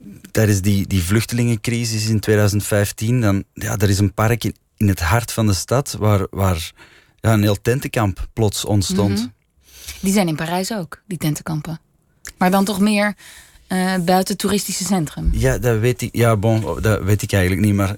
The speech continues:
Speaker 1: ik, ik herinner me Calais in elk geval.
Speaker 2: Ja.
Speaker 1: Eh, maar ja, dat, dat is iets dat ik heel bijzonder vind aan Brussel. Zo. Dat als je je camera op, op straat zet, dat je zoiets echt ziet.
Speaker 2: Ja.
Speaker 1: Niet iets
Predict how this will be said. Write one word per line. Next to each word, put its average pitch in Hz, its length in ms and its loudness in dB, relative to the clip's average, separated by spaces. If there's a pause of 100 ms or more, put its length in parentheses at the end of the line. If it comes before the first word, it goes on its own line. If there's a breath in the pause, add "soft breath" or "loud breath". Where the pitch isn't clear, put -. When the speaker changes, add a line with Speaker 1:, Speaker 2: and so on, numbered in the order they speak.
Speaker 1:
ik, 69 300 -14 (880)
ik - 60 -16
herinner 104 320 4
me 95 140 -2
Calais 95 400 0
in 120 120 -2
elk 120 220 -2
geval. 110 360 0
Speaker 2:
Ja. - 180 -2
Speaker 1:
Eh, 101 300 0 (1160 loud breath)
maar 123 180 2
ja, 120 160 2
dat, 110 180 0 (160)
dat 131 240 2
is 143 120 0
iets 110 180 -2
dat 107 100 2
ik 98 80 -2
heel 107 140 2
bijzonder 101 400 0
vind 90 220 -2
aan 87 140 -2
Brussel. 90 360 -2
Zo. 82 200 -2
Dat 92 160 0
als 101 180 0
je 107 80 0
je 98 120 2
camera 117 400 2
op, 104 200 0
op - 180 -4
straat 110 400 0
zet, - 340 -4
dat 98 140 2
je 95 260 2 (1120)
zoiets - 520 -2 (100)
echt - 560 -6 (320)
ziet. 85 520 0 (240)
Speaker 2:
Ja. 104 200 0 (140)
Speaker 1:
Niet 120 300 4
iets - 360 -4